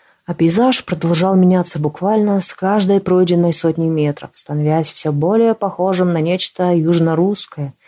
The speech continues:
северокавказское. Пальмы уступали место дубам, каштанам и соснам,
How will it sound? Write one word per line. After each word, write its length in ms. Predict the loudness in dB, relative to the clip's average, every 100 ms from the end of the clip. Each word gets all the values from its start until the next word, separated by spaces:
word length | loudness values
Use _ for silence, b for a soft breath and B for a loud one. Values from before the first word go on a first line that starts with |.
| b b
северокавказское. 1200 | -6 0 2 0 -2 -6 -6 -6 -4 -4 -6 -16 _ b b b b b b
Пальмы 320 | -2 2 6 4
уступали 420 | 2 -2 2 4
место 340 | 4 2 0
дубам, 460 | 0 0 0 -2 -2
каштанам 580 | -4 -6 -2 0 2 0
и 20 |
соснам, 640 | 0 -2 -2 -4 -6